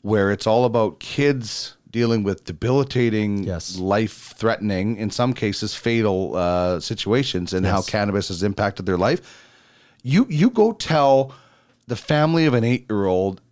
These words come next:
Speaker 1: that had their seizures go from, you know, a hundred plus daily to
Speaker 2: Yep.
Speaker 1: maybe none, that
Speaker 2: Yep.
Speaker 1: this is snake oil or whatever.
Speaker 2: Yep.
Speaker 1: That they're, the, you know, it, it's, it's might not be for everybody, and that's fine.
Speaker 2: That's right.
Speaker 1: But it is for a lot of people.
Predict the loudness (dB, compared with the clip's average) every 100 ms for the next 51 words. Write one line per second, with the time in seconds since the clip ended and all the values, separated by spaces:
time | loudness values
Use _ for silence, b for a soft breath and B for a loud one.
0 | _ -2 -2 0 0 0 0 2 0 -2
1 | -2 -2 0 -2 2 2 2 0 0 0
2 | 0 2 2 0 -2 -2 0 2 0 0
3 | -2 0 0 2 0 -2 -4 -4 -2 -2
4 | 0 0 0 0 0 0 0 0 -4 _
5 | -4 -2 -2 -4 -6 -4 -4 -2 2 4
6 | 4 4 2 2 2 0 -2 -4 -6 -6
7 | _ _ _ _ _ _ _ -4 -2 0
8 | 0 -2 -6 B B 0 2 2 -2 -10
9 | -18 -20 -20 -6 -4 -4 -6 -6 -2 0
10 | 0 0 0 0 -2 0 0 0 0 0
11 | 2 2 0 0 0 2 0 -4 -6 -2
12 | 0 2 2 0 0 -2 -2 0 -2 -2
13 | -6 -10 -12